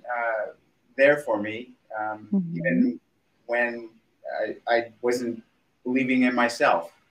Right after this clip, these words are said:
Speaker 2: Então, eles tiveram uma longa conversa, e aí, quando ela entendeu as razões dele, ela ficou bem empolgada,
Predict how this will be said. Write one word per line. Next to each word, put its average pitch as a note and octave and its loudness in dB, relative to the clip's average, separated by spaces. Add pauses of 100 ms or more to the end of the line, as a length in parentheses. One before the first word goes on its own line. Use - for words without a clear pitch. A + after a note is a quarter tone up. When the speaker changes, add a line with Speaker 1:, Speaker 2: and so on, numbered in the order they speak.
(1160)
Speaker 2:
Então, G#3+ 8
eles F#3+ 6
tiveram G#3 10
uma G#3+ 10
longa G3+ 8
conversa, G3+ 2
e F#3 4
aí, F3 4
quando G#3 4
ela G#3+ 8
entendeu G#3 4
as A3 0
razões F#3 -10
dele, F#3+ 2
ela F#3 -2
ficou - -2
bem F#3+ 2
empolgada, G#3 6